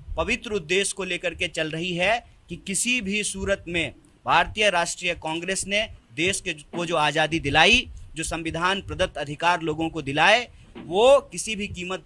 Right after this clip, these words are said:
पे जो है छीनने नहीं देंगे। देश में नफरत नहीं फैलेगा, हम एकजुट रहेंगे, और एकजुट देश, देश की प्रगति रोजी रोटी, कपड़ा, मकान, शिक्षा, स्वास्थ्य, सड़क, बिजली, पानी के सवाल पे होती है। इस सवाल पे सरकार की जवाबदेही तय की जाएगी।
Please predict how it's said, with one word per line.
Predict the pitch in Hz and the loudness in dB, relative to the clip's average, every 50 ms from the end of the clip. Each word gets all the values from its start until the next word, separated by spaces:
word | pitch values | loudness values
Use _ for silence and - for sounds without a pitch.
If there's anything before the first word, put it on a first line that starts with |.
| - | -10
पे | 165 160 | -10 -10
जो | 147 151 170 | -8 -8 -8
है | 180 | -8
छीनने | 151 - - - 165 160 165 170 175 | -8 -8 -8 -6 -6 -6 -6 -6 -6
नहीं | 160 147 139 147 156 | -4 -4 -6 -6 -4
देंगे। | 151 170 170 175 196 226 233 - - - - - - - 120 | -4 -4 -2 -2 -4 -4 -6 -10 -14 -16 -16 -14 -14 -8 -2
देश | 135 175 202 220 - - 196 | 0 2 2 2 0 -2 -4
में | 190 170 | -4 -4
नफरत | 160 156 - - 180 175 - - | -4 -6 -6 -6 -6 -6 -6 -6
नहीं | 127 131 156 175 | -6 -4 -4 -4
फैलेगा, | - - 170 165 180 180 180 170 190 202 214 - - - - - - | -4 -4 -4 -2 0 0 0 2 0 0 0 -2 -6 -12 -18 -10 -6
हम | 156 175 190 185 - 180 | -4 -4 -4 -6 -4 -2
एकजुट | 180 180 180 - 156 151 208 208 - | 0 0 0 -2 -4 -4 -4 -4 -4
रहेंगे, | 139 135 143 160 185 202 214 226 240 254 233 - - - - | -4 -2 2 2 2 4 6 6 4 4 2 -2 -12 -10 -6
और | 147 170 175 - - | -6 -6 -6 -4 2
एकजुट | 196 208 247 262 262 214 196 - 196 - | 4 6 6 6 4 0 -6 -4 -4 -4
देश, | 180 139 131 151 208 226 196 - - - - - - - - - - | -4 0 4 6 8 8 8 6 2 -2 -6 -10 -18 -20 -20 -18 -6
देश | - 160 175 202 220 214 - | -2 2 2 4 2 2 -2
की | - 202 196 180 | -4 -6 -8 -6
प्रगति | - 156 156 165 185 180 - 233 247 247 - - - - | -4 -4 -2 -4 -2 0 0 0 0 0 -4 -8 -10 -6
रोजी | 139 160 180 165 196 208 | -6 -4 -4 -2 -2 -2
रोटी, | 190 175 175 - 190 196 | -2 -4 -4 -6 -8 -6
कपड़ा, | - 165 151 - 175 170 165 | -6 -6 -6 -4 -4 -4 -4
मकान, | 160 151 - 170 165 165 165 | -4 -6 -8 -8 -8 -8 -10
शिक्षा, | - - - - 170 156 | -12 -14 -8 -6 -6 -4
स्वास्थ्य, | - 165 160 156 - - | -4 -4 -4 -4 -4 -6
सड़क, | 156 156 151 135 | -10 -10 -10 -12
बिजली, | 143 143 - 165 156 | -14 -12 -10 -10 -10
पानी | - 147 139 147 156 147 | -8 -6 -6 -4 -6 -6
के | 143 143 | -6 -8
सवाल | - - 135 143 147 147 | -10 -6 -4 -4 -4 -6
पे | - 143 127 | -6 -8 -10
होती | 117 131 123 - 170 170 | -10 -10 -8 -8 -4 -4
है। | 185 202 214 - - - - - - 160 | -2 -4 -4 -6 -10 -20 -20 -12 -8 -6
इस | 170 - - | -6 -4 -4
सवाल | 160 147 165 175 196 208 | 0 2 4 4 4 4
पे | 175 208 226 240 226 - _ _ - | 2 0 0 0 -2 -4 _ _ -10
सरकार | - 156 147 139 165 165 170 160 | -8 -8 -4 0 0 0 0 0
की | 160 147 | -2 -6
जवाबदेही | 143 143 143 143 143 143 139 143 147 156 160 135 | -4 -2 -2 -2 -2 -2 -2 -4 -4 -4 -6 -6
तय | - - 151 151 | -4 -2 -2 -2
की | 151 196 | -2 0
जाएगी। | 185 190 190 196 196 190 196 233 240 | 2 4 4 4 4 2 0 -2 -4